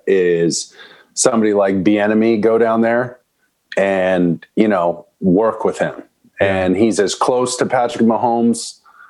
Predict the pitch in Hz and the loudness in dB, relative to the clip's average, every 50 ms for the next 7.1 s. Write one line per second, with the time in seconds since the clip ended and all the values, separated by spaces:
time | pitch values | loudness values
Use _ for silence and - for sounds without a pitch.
0 | - _ _ _ _ _ _ _ _ - 110 110 104 104 117 110 104 101 110 123 | -20 _ _ _ _ _ _ _ _ -2 -2 0 0 0 0 0 2 2 2 2
1 | 139 143 139 - - - 113 127 - - 135 131 131 135 139 151 160 156 - - | 0 0 -4 -4 -2 -2 0 0 0 0 0 2 2 0 0 -2 -4 -6 -10 -16
2 | _ _ _ _ - - 104 104 104 104 104 101 101 95 95 101 98 92 82 82 | _ _ _ _ -6 -4 -2 0 0 0 0 0 0 0 0 0 0 0 0 0
3 | 101 110 117 123 127 127 131 131 131 135 131 110 - - - 101 101 92 87 80 | 0 0 0 0 -2 -2 0 0 0 0 0 -2 -4 -4 -4 -2 -2 -2 -2 -4
4 | 76 - - - - 95 98 87 82 80 73 71 - - - 110 110 101 95 85 | -6 -8 -8 -6 -4 -2 -2 0 0 0 -2 -4 -4 -4 -2 -2 0 0 -2 -2
5 | 80 104 120 117 113 113 117 - - 101 80 76 82 - - - - - 127 120 | 0 0 0 2 2 0 0 0 -2 -2 -2 -4 -4 -4 -4 -4 -2 0 0 0
6 | 117 113 110 110 110 107 90 95 92 87 85 - - - - 147 127 - 120 90 | 2 2 2 2 2 0 0 0 0 0 -2 -4 -4 -4 -2 -2 0 0 -2 -4
7 | 82 80 | -4 -8